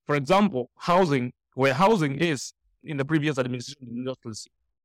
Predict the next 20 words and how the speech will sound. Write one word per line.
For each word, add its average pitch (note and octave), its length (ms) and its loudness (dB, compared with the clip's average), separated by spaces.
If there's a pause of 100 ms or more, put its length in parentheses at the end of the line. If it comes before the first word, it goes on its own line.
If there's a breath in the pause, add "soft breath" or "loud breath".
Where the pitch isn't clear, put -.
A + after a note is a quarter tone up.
(180)
the A#2 60 -10
much C3+ 460 0 (420)
attention. G#2+ 480 -8 (380)
It C3 180 2
means C#3+ 300 0
in A#2 160 -6
this D3 380 -8 (580)
particular B2 500 -2 (220)
budget, C#3 420 2 (160)
they B2 120 0
will G3+ 200 4
receive D3 260 -6
much C3 280 0
more A#2+ 160 -2
attention G#2+ 480 -10 (360)
because B2+ 360 2
there's B2 180 -16
a A#2+ 80 -4
political C3+ 420 2
consideration A2+ 800 -6